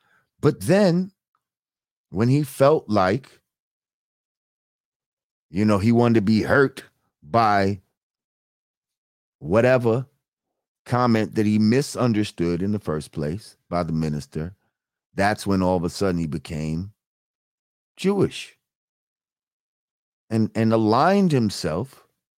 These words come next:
with Jewish people to the point where he was ready to go against his black friends in order to stand by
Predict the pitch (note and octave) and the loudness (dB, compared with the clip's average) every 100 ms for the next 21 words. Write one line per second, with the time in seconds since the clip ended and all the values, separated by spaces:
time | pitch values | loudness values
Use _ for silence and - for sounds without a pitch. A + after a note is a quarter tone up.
0 | _ _ _ _ _ _ _ _ _ _ | _ _ _ _ _ _ _ _ _ _
1 | _ _ _ - G#2 B2 - - - A2+ | _ _ _ -6 -2 -2 -6 -14 -2 -2
2 | B2+ - G3+ A3+ - - _ _ _ _ | -2 -4 -6 -6 -12 -16 _ _ _ _
3 | _ _ _ _ _ _ _ _ _ _ | _ _ _ _ _ _ _ _ _ _
4 | _ _ - A#2+ A2 C3+ E3 D#3+ C#3 B2 | _ _ -4 -4 -2 -2 -2 0 0 0
5 | A#2+ C#3 D3+ C3 C3 C3+ C3+ C3 A#2+ B2+ | 0 0 -2 0 0 0 0 -2 0 2
6 | B2+ B2 A#2 A#2 - - _ _ _ _ | 2 0 -2 -2 -6 -20 _ _ _ _
7 | B2 G2+ F2 A2 D3+ - - B2 F#2 D2+ | -2 -2 -2 -2 -2 -8 -2 0 0 -2
8 | A#2+ - - - _ _ _ _ _ _ | -8 -12 -20 -20 _ _ _ _ _ _
9 | _ _ _ _ _ _ _ _ _ - | _ _ _ _ _ _ _ _ _ -2
10 | C3 C#3 C#3+ C3 B2+ - - E3 F3+ G3 | 2 2 2 0 -4 -4 0 2 2 2
11 | E3 C3+ C3 B2 B2+ | 2 2 2 0 -2